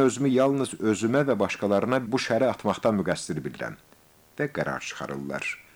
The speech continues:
Məmməd Pepinov əmlakı müsadirə edilməklə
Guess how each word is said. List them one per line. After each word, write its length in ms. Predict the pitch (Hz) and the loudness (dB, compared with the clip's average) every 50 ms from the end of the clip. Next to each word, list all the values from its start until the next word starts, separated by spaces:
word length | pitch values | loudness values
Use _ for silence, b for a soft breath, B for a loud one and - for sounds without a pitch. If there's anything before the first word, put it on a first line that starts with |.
| _ - | _ -6
Məmməd 400 | 78 82 80 80 82 85 - - | -2 -2 0 0 0 0 -2 -2
Pepinov 480 | - - - - 120 127 143 147 147 - B B B B B B B B | -4 -4 -2 0 2 2 4 2 2 0 B B B B B B B B
əmlakı 540 | - 82 87 87 87 90 90 85 - - 104 90 | 0 0 2 2 2 2 0 0 0 -2 -4 -4
müsadirə 500 | 78 - - 87 85 85 78 90 92 90 85 | -4 -2 0 0 2 2 2 2 2 2 2
edilməklə 760 | 78 85 73 73 95 117 123 - - 139 135 131 131 131 143 | 4 2 2 4 4 2 2 0 -2 0 2 2 2 2 0